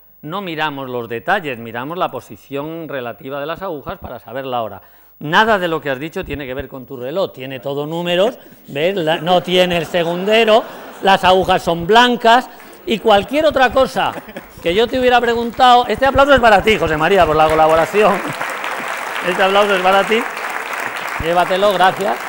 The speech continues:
gracias. Cualquier otra cosa que yo te hubiera preguntado y hubiera influido, te hubiera sugerido algo diferente, porque ves, tiene, en realidad todos son números normales, no hay ni una rayita,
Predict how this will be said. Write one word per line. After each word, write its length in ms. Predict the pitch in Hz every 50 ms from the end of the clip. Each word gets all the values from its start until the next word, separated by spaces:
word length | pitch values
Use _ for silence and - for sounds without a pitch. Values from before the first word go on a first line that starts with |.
| - - - - - - 170
gracias. 400 | 190 202 196 180 208 226 233 - - - - - - - - - - - - - - - - - - -
Cualquier 380 | - 214 202 208 196 254 285 302
otra 260 | 311 262 285 262 247
cosa 300 | - 277 277 - 233 233
que 120 | 170 185 190
yo 140 | 226 247
te 80 | 247 277
hubiera 180 | 262 262 254 247
preguntado 580 | - 226 226 226 226 220 - 254 254 247 220 196
y 200 | 196 196 185 185
hubiera 300 | 190 220 233 240 240 240
influido, 760 | 220 214 196 - - 185 202 226 254 262 262 233 208 185 175
te 120 | - 175 170
hubiera 200 | 190 208 220 185
sugerido 800 | - 202 190 - - 175 180 185 233 240 220 185 170 143 - - - _ _ -
algo 380 | - 190 208 202 196 196 185 175
diferente, 560 | 165 160 - 165 165 208 233 220 190 196 165
porque 180 | 156 147 143
ves, 220 | 143 160 196 214 -
tiene, 460 | - 185 190 214 214 185 165 165 160 160
en 120 | 170 156
realidad 300 | 147 151 151 165 220 -
todos 300 | - 233 226 208 185 -
son 160 | - 185 165
números 260 | 160 165 160 147 147 147
normales, 500 | 139 135 143 165 220 240 214 165 147 131
no 100 | 143 156
hay 60 | 170
ni 80 | 170 165
una 180 | 170 170 170
rayita, 480 | 170 185 185 190 214 220 - - 208